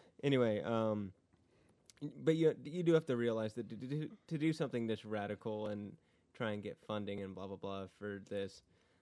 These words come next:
you kinda do have to be over the top with it, because the only way you're gonna get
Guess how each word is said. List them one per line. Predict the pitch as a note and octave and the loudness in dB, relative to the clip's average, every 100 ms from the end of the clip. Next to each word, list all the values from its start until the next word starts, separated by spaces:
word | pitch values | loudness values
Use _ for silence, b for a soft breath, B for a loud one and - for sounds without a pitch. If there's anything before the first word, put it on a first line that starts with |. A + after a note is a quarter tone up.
| _ _ | _ _
you | D3 | -2
kinda | F3 D3+ A2+ | 0 0 -2
do | B2 B2+ | 0 2
have | A#2+ G#2+ | 2 -2
to | A2 | -4
be | A2 F2+ | -2 0
over | G#2+ A2 | -2 -2
the | G2+ | -6
top | - G#2 G2 | -4 -4 -4
with | G#2 | -6
it, | G#2 G2+ | -6 -6
because | G#2+ - G#2 G2 - | -8 -6 -4 -4 -4
the | A2 | -4
only | G#2 G#2 | -2 -2
way | G#2 G#2 | -2 -2
you're | G#2 | -2
gonna | G#2 G2+ | -4 -6
get | F#2+ G#2 G#2 | -4 -2 -2